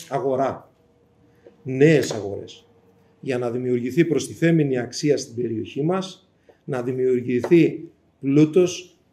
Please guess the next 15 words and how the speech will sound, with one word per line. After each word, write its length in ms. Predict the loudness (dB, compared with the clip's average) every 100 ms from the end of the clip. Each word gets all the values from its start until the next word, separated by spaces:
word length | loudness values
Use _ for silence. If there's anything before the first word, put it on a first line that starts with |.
| _
για 140 | -4 -4
αυτό 240 | 2 2
τον 180 | 2 2
τόπο. 360 | 2 2 -6 -20 _ _ _ _ _ _ _ _ _ _ _
Είναι 580 | 6 6 6 0 -4 -12 _ _ _
η 100 | -12
πρακτική, 1000 | -6 -6 -6 -14 -18 -2 2 2 2 -6 -14
η 140 | -10 -8
διεθνώς, 1040 | -2 -2 -2 -4 0 4 4 0 -10 _ _ _ _ _ _ _
ε, 580 | -4 -4 -4 -6 -8 -12 -18 _ _ _ _ _ _ _
κατακυρωμένη, 1200 | -6 -4 -4 -4 -2 -2 0 2 4 4 0 -4 -14 _ _ _ _ _ _ _ _ _
ε, 540 | -6 -4 -4 -6 -8 -10 -16 -20 _ _ _
η 160 | -2
οποία 360 | 0 4 4 4
αποδίδει. 680 | 2 -2 0 0 0 -6